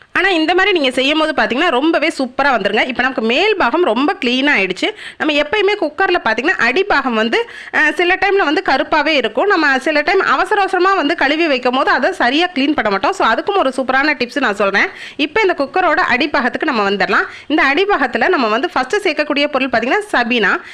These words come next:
இது எல்லா கடைகள்லயும் கிடைக்கும். ஒரு பாக்கெட் பாத்தீங்கன்னா பதினஞ்சு ரூபாய் தான். முன்னாடியெல்லாம் பாத்தீங்கன்னா நம்ம அம்மா காலம், அம்மாச்சி காலத்துல எல்லாம் இந்த சபீனாவை வச்சு தான் எப்பயுமே விளக்குவாங்க.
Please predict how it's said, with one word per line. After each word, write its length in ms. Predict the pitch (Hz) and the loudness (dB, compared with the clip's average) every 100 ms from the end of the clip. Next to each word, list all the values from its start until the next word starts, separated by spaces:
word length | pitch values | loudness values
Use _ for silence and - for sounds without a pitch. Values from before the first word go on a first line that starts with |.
| - | -8
இது 120 | 254 285 | -2 0
எல்லா 260 | 269 381 381 | 2 2 0
கடைகள்லயும் 560 | 302 320 320 320 330 | 0 0 0 0 0
கிடைக்கும். 340 | 233 214 254 269 | -2 -2 -2 0
ஒரு 200 | 285 403 | 0 2
பாக்கெட் 340 | 381 370 359 | 0 -2 -2
பாத்தீங்கன்னா 360 | 269 254 269 349 | -2 0 -2 0
பதினஞ்சு 420 | 233 254 269 233 | 0 0 0 -2
ரூபாய் 200 | 226 196 | 0 0
தான். 160 | 190 339 - - 262 | -2 -4 -12 -10 -2
முன்னாடியெல்லாம் 600 | 349 403 403 370 381 359 | 2 2 2 2 2 0
பாத்தீங்கன்னா 400 | 247 233 262 359 | 0 0 0 0
நம்ம 220 | 269 214 | 0 0
அம்மா 240 | 247 339 339 | 2 0 2
காலம், 340 | 262 294 359 - | 0 0 0 0
அம்மாச்சி 360 | 233 294 302 254 | 0 0 0 0
காலத்துல 400 | 220 226 202 202 | 0 0 0 0
எல்லாம் 180 | 392 269 | 0 0
இந்த 200 | 277 311 | -2 0
சபீனாவை 480 | 247 226 320 330 254 | 0 0 2 2 2
வச்சு 220 | 226 226 | 0 0
தான் 180 | 349 262 | 0 0
எப்பயுமே 360 | 262 269 294 226 | 0 0 0 0
விளக்குவாங்க. 560 | 196 233 247 185 170 | -2 -2 -2 0 0